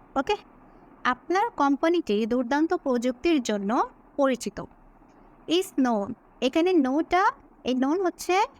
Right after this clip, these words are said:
know এর past participle form। Know, knew, know, knew, known। এটা কিন্তু কোন টেন্সে আছে? এটা প্যাসিভ টেন্সে আছে। ওকে, is এর পর কি আছে? ভার্বের past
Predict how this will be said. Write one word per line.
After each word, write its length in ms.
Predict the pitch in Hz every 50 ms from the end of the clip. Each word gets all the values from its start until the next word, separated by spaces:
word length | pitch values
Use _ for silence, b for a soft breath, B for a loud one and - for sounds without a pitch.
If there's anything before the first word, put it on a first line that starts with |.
| - - 233
know 320 | 226 233 240 240 240 247
এর 200 | 254 269 339 466 571 466 - - - - -
past 280 | 240 226 233 247 - - _ -
participle 580 | 269 254 240 - 254 - 247 220 226 220 214 - -
form। 240 | 208 175 - - 208 _ -
Know, 380 | 226 226 226 233 240 254 285 381 453 - - _ - - - - - - - - - - - - -
knew, 640 | 226 226 226 262 330 403 359 247 214 214 233 285 453 - - _ _ _ _ _ _ - - - - - - - - - - - - - - - - - - - - 240
know, 260 | 233 254 277 320 381 415
knew, 260 | 381 320 302 330 403 539 - _ _ - 214
known। 300 | 208 208 202 190 185 - - - - - - - - -
এটা 180 | 262 269 359 339
কিন্তু 260 | 403 381 370 370 370
কোন 240 | - 349 330 339 330
টেন্সে 300 | - 330 339 330 - 330
আছে? 260 | 302 294 - - 415
এটা 280 | 480 - 269 - 302
প্যাসিভ 380 | 277 - 247 233 247 - 302 269 -
টেন্সে 320 | - 269 247 240 - 226
আছে। 260 | 202 196 - - -
ওকে, 320 | - 277 - 453 415 302 262 -
is 260 | 269 269 277 269 - 302
এর 100 | 285 262
পর 220 | - 285 269 285
কি 160 | 269 - 294
আছে? 240 | 277 277 - 359 339
ভার্বের 360 | 262 233 214 208 208 220 220
past 300 | 226 - 220 226 226 -